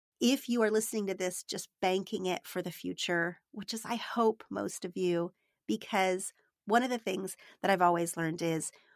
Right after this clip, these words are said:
we have to learn these tools when we are in a state of health. You cannot go to therapy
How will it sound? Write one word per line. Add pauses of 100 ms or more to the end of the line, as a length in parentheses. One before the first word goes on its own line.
(180)
we
have
to
learn
these
tools (180)
when
we
are
in
a
state
of
health. (280)
You
cannot
go (300)
to
therapy